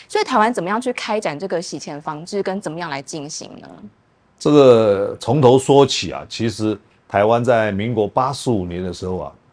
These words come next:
Speaker 2: 就订定了洗钱防治法，那时候是亚洲的第一部，
Speaker 1: 哦。
Speaker 2: 哦，有关于洗钱的专法，所以台湾在做洗钱防治这个工作啊，是很早就开始了。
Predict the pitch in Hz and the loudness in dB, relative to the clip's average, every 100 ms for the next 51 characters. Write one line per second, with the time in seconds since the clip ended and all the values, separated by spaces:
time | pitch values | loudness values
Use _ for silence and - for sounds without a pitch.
0 | _ _ - 120 101 - 120 120 101 92 | _ _ 0 0 2 0 0 0 0 -2
1 | 87 - 95 85 95 98 87 95 107 - | -2 -6 -8 -8 -8 -6 -6 -4 -4 -4
2 | - - _ _ _ - 185 180 160 147 | -10 -14 _ _ _ 0 2 4 4 2
3 | 113 _ - - 127 - - 107 82 87 | 0 _ -10 -6 -6 -6 -4 -4 -2 2
4 | 143 127 90 120 110 123 104 - _ _ | 2 2 0 -2 -2 -2 -2 -4 _ _
5 | 180 180 185 113 98 92 123 104 101 - | -14 -10 -8 -4 -2 2 2 2 -2 -4
6 | 98 82 101 104 101 - 120 120 98 - | -8 -8 -6 -4 -4 -2 -2 -2 -6 -8
7 | - _ _ _ _ - 165 147 135 120 | -12 _ _ _ _ -4 0 0 0 2
8 | 139 156 156 147 135 160 143 131 117 - | 4 4 4 2 2 2 2 2 0 -6
9 | 85 117 113 117 123 135 117 107 - _ | -8 -6 -4 -4 -2 -2 -2 -4 -10 _
10 | 135 113 104 131 135 143 92 73 - 110 | -6 -4 -2 -2 0 0 -2 -4 -6 -4
11 | 101 90 _ _ _ _ - 123 113 95 | -4 -6 _ _ _ _ -6 0 0 0
12 | 101 98 98 - 80 71 | -2 -2 -4 -4 -8 -12